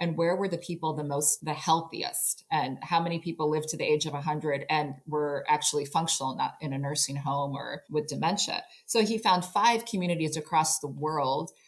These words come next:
that had these, had, like, the best healthcare outcomes.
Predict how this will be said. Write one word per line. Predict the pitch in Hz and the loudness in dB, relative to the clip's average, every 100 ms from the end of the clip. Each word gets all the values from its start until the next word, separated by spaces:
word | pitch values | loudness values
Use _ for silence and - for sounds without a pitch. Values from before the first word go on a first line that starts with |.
| _ | _
that | - - | -2 0
had | - 175 170 135 | 0 2 2 2
these, | 151 151 143 139 - - - | -2 -2 0 0 -2 -8 -10
had, | 180 180 | 2 4
like, | 160 160 - | 4 0 -4
the | |
best | 160 170 - | 0 2 2
healthcare | - 151 147 - 143 | 0 -2 -2 -4 -4
outcomes. | 139 143 143 - - - | -2 -2 -4 -14 -14 -16